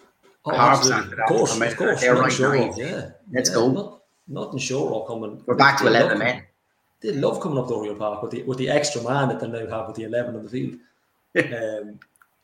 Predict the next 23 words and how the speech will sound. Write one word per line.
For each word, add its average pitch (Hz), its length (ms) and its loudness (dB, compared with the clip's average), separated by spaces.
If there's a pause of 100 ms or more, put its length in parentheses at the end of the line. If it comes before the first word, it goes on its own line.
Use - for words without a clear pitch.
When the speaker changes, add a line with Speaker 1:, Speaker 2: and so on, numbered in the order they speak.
(220)
Speaker 1:
but, 139 160 -4
like, 147 140 -2
I 151 40 -2
mean, 151 180 -2
y-, - 100 -8
you'd - 280 -6
hope - 260 -4
that 123 340 2
that 127 260 0
night, 113 360 -8 (260)
I, 139 120 -4
I'm 139 180 -4
sure 190 220 0
it's 131 100 -4
mentally 127 400 -2
draining. 104 340 -8
I'm 98 80 -12
sure - 180 -4
the 147 60 -4
lads, 143 320 -2
look 139 140 -4
at - 80 -8
it, - 140 -8